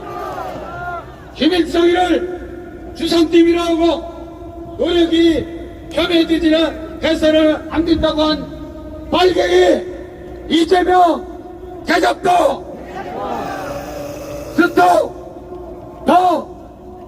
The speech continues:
스틸 도둑질하지 말라고 그랬습니다. 작은 도둑이 큰 도둑 된다고, 바른 도둑이 방수 도둑 된다고. 이재명이란 놈,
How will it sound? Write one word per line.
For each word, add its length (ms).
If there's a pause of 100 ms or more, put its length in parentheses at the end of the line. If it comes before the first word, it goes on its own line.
(160)
스틸 840 (2750)
도둑질하지 640
말라고 600
그랬습니다. 520 (1400)
작은 360
도둑이 420
큰 260
도둑 320
된다고, 440 (200)
바른 280
도둑이 400 (580)
방수 340
도둑 300
된다고. 340 (2000)
이재명이란 720
놈, 280